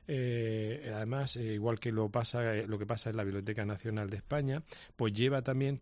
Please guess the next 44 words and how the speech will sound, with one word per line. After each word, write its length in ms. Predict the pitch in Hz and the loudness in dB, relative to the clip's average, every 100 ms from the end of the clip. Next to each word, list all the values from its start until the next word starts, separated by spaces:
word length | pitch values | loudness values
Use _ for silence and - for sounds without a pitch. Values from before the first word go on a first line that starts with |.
| - | 0
todo 420 | 147 147 139 151 | 4 4 4 0
lo, 320 | 127 113 110 | -2 -2 -2
lo 160 | 101 92 | -4 -4
propio 500 | 98 117 117 120 135 | 0 0 2 2 2
del, 380 | 113 104 90 98 | -2 -4 -4 -4
del 140 | 98 | -6
Centro 340 | 92 107 107 110 | -4 -4 -2 0
de, 300 | 104 95 95 - - - - | 2 0 -2 -12 -20 -10 -2
eh, 180 | 117 104 | 0 0
de 120 | 101 | 0
Documentación 800 | 101 107 101 101 104 127 131 127 123 | 0 0 0 -2 -2 2 2 4 2
Musical 500 | 117 - 117 127 127 | 0 -2 -2 0 2
o 60 | 135 | 2
el 80 | 107 | 0
equivalente 520 | 107 98 98 98 101 | 0 0 0 0 0
a 40 | |
nivel 300 | 92 95 90 | 0 0 0
del 140 | 87 82 | -4 -8
Estado. 300 | - - - - - - - - - - - | -12 -16 -16 -20 -18 -16 -16 -18 -20 -20 -2
Por 160 | 123 117 | 0 4
tanto, 300 | 165 156 127 | 4 4 4
lo 120 | 110 | 4
que 80 | 127 | 2
hemos 140 | 156 | 2
conseguido 560 | 156 139 147 170 123 98 | 2 0 0 2 0 0
es 100 | 135 | -2
mayor 360 | 139 117 101 98 | 0 2 0 -2
eficacia. 540 | 92 104 - 104 - - - - - - | -4 -8 -10 -14 -16 -20 -20 -20 -20 0
Pero 180 | 135 127 | 2 4
lo 120 | 135 | 4
que 80 | 156 | 2
hay 60 | 180 | 0
que 100 | 185 | 0
subrayar 500 | 180 175 156 165 170 | 0 2 2 4 2
es 80 | |
que 100 | - 110 | 0 -2
el 40 | |
Centro 220 | 131 139 | 0 0
de 80 | 147 | 0
Documentación 460 | 139 139 147 147 143 | 0 -2 -2 -2 -2
Musical 360 | 131 139 151 | -2 -2 -2
sigue 440 | - - 139 127 127 | 0 2 4 6 6
en 100 | 127 | 4
Granada, 580 | 131 139 170 160 165 | 4 6 6 6 4